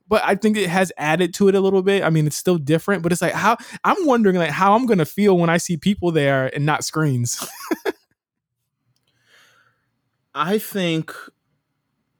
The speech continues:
Speaker 2: I think we're gonna enjoy it.
Speaker 1: Yeah.
Speaker 2: Because it, it, it seems the live aspect of pro wrestling is definitely a, a lost part of it. And it, when you look at those beginning episodes, it was clear.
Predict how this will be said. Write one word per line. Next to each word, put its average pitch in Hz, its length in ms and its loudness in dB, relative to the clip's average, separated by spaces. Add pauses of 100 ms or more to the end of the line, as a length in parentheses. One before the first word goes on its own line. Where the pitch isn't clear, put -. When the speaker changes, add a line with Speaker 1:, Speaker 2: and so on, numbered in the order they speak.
(720)
Speaker 2:
I 160 180 -2
think 160 260 -6
we're 131 140 0
gonna 113 220 -4
enjoy 78 320 -8
it. 53 200 -14 (760)
Speaker 1:
Yeah. 107 160 -10 (120)
Speaker 2:
Because 131 320 -4
it, 127 120 -2
it, 117 300 -6
it 123 180 -4
seems 147 500 -4
the 127 120 -4
live 131 400 0
aspect 110 540 -4
of 104 160 -10
pro 113 140 -6
wrestling 95 540 -6
is 90 140 -12
definitely 95 420 -8
a, 90 220 -6
a 87 60 -12
lost 90 420 -8
part 101 220 -6
of 87 120 -12
it. 95 120 -6
And 107 140 -6
it, 120 200 -10 (360)
when 120 200 -6
you 120 100 -2
look 151 180 -2
at 135 100 -2
those 117 200 -2
beginning 113 380 -6
episodes, 104 540 -6
it 101 60 -8
was 78 180 -12
clear. 80 540 -14